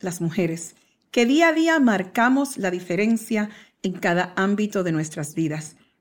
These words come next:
Así que en celebración del Día Internacional de la Mujer,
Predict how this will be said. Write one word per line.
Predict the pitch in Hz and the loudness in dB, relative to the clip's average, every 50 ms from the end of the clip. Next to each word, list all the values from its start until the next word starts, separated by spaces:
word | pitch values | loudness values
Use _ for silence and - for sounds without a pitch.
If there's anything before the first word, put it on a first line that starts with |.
| _ _ _ | _ _ _
Así | - 170 - 196 185 | -14 -10 -6 -6 -4
que | 190 208 180 | -2 0 0
en | 185 190 185 | 0 0 -2
celebración | 185 - - 208 190 185 185 185 185 180 180 - 247 247 262 269 | -2 -2 0 0 2 2 2 0 -2 -4 -4 -2 0 2 2 4
del | 254 208 190 180 | 4 2 2 2
Día | 170 185 202 214 214 220 - - - | 0 0 2 2 0 0 -2 -6 -2
Internacional | - 277 294 302 285 - 240 214 208 196 190 190 196 196 - 196 175 170 175 175 180 | 0 2 2 2 2 2 0 0 0 0 0 -2 -2 -4 -4 -2 0 0 0 0 0
de | 170 160 | 0 0
la | 170 208 | 0 2
Mujer, | 247 269 247 226 202 160 160 190 185 - | 2 2 2 2 0 0 -2 -4 -8 -12